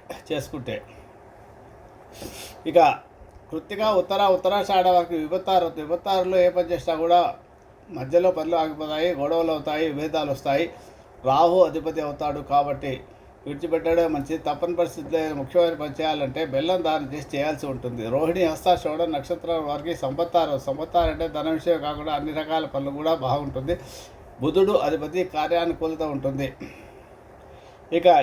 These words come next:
ఈరోజు నక్షత్రము సాయంత్రం నాలుగు యాభై ఒకటి వరకు చిత్తా ఉంటుంది, తర్వాత స్వాతి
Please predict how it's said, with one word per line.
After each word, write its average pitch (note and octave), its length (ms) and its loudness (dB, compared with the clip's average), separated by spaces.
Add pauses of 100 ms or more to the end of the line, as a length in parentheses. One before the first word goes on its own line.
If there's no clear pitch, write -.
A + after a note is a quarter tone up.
(120)
ఈరోజు F#3+ 340 0
నక్షత్రము F#3 520 -4 (540)
సాయంత్రం E3+ 460 4
నాలుగు F3 300 0 (100)
యాభై E3+ 240 4
ఒకటి D#3+ 220 -6
వరకు E3 240 -2 (720)
చిత్తా E3 260 0 (100)
ఉంటుంది, E3 280 -2
తర్వాత E3+ 340 2
స్వాతి D#3+ 240 -4